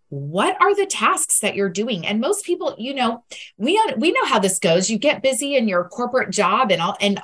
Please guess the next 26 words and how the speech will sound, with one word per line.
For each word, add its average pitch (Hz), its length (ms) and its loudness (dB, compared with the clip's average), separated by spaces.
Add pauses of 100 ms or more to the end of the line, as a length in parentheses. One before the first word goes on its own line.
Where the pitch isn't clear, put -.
you're 220 320 -2
not 240 340 -2
really 240 240 2
taking 226 340 -2
time 202 360 -6
to 165 140 -6
assess 170 600 -6 (320)
what's 190 240 0
most 175 300 0
important. 139 640 -6 (160)
So 214 340 2
that's, 320 340 0 (100)
that's 254 280 0
the 302 100 0
first 196 300 -2
step, 156 360 0
is 156 340 -2
finding 180 460 -4
those 180 400 -2 (180)
and 196 120 0
communicating 196 680 -2
with, 165 260 -4
with 170 240 -2
management 156 540 -4
to 160 80 -8
see 160 420 -6